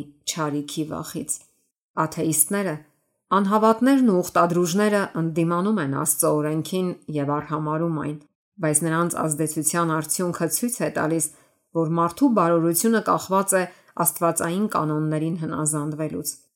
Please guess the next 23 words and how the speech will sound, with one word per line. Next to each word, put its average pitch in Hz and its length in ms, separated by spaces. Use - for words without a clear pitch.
Նրանք, 170 360
ովքեր 170 380
չեն 277 260
կամենում 156 540
դասեր 156 480
առնել 160 380
Աստծո 160 380
գրքից, 160 440
կարող 196 280
են 214 180
կարդալ 175 520
դրանք 175 380
ազգերի 156 540
պատմության 156 680
մեջ։ 165 260
Հռոմի 262 340
եկեղեցու 185 560
միջոցով 190 560
մարդկանց 185 520
հեռացնելով 160 640
հնազանդության 156 840
ուղուց, 196 300
սատանան 180 560